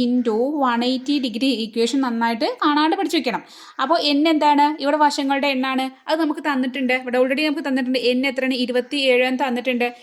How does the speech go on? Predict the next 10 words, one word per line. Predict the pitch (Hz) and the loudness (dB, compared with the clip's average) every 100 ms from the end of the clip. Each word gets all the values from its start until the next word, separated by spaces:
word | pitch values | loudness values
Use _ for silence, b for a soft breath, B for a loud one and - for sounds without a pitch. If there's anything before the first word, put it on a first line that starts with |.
| B | B
ഇനി | 330 | -2
നമുക്ക് | 320 320 302 | 0 0 -4
just | 302 - 311 | -4 -4 -2
ആ | 311 | -2
ഇക്വേഷനിൽ | 294 277 285 294 262 | -4 -2 0 0 0
ഇട്ട് | 294 | -2
കൊടുത്താൽ | 302 269 285 | -2 0 0
മതി | 277 233 254 | 0 0 0
അല്ലേ? | 302 196 B B 220 | 0 -2 B B -8
അപ്പോൾ | 220 | 0